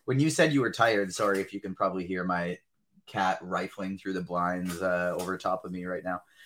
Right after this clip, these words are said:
Um, but, uh, you know, you, when you and I are on these, uh, when we do these morning grinds, whenever there's stuff we don't like, we get through it quick. It's just like,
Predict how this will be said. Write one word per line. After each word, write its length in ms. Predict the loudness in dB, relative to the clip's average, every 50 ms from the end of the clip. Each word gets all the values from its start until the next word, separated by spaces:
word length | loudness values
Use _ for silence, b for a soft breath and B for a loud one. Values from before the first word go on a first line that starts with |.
| B B B B
Um, 520 | 6 6 8 8 6 4 2 0 -4 -4 -2
but, 260 | 0 0 0 0 0 2
uh, 340 | 4 6 6 6 6 4 2 0 -6 _ _ _ _ _ _ _ _ _ _ _ _ _ _ _ _ -10
you 220 | -6 -2 0 2
know, 80 | 2 2
you, 220 | 2 2 2 2
when 240 | 2 2 4 4 4
you 140 | 4 4 4
and 100 | 4 6
I 140 | 6 6 8
are 100 | 8 6
on 140 | 6 4 4
these, 300 | 0 -4 -4 -2 0 2
uh, 120 | 4 4
when 200 | 4 2 -2 -4
we 140 | -6 -6 -4
do 140 | -2 -4 -2
these 180 | -4 -4 -4
morning 280 | -2 -2 0 0 0 2
grinds, 340 | 4 6 6 6 6 4 2
whenever 260 | 0 2 2 2 2
there's 220 | 2 0 0 0
stuff 240 | 2 4 2 4 2
we 80 | 0 0
don't 200 | 2 2 2 2
like, 240 | 2 2 2 0 -4
we 120 | -6 -4
get 220 | 0 0 0 0 2
through 200 | 2 2 2 2
it 140 | 2 0
quick. 320 | -2 0 0 0 0 0 -4
It's 140 | -8 -8 -8
just 240 | -6 -8 -6 -2 -2
like, 200 | -2 -2 -2